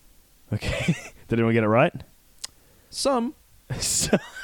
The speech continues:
Speaker 1: <laughs> just say no.
Speaker 2: No.
Speaker 1: <laughs>
Speaker 2: It was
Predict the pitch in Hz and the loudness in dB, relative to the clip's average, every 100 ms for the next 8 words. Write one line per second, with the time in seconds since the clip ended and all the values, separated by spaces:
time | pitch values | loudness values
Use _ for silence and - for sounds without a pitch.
0 | - - - 1077 1077 1077 415 - - - | -4 0 0 -2 -2 -2 -2 -4 -8 -8
1 | - 135 110 98 - - - - 147 147 | -2 0 0 -2 -4 -6 -8 -4 -2 0
2 | 151 143 - - - 196 - 247 - 226 | 0 -2 -6 -10 -2 2 6 4 6 4
3 | - - - 185 190 185 | 4 4 4 4 2 0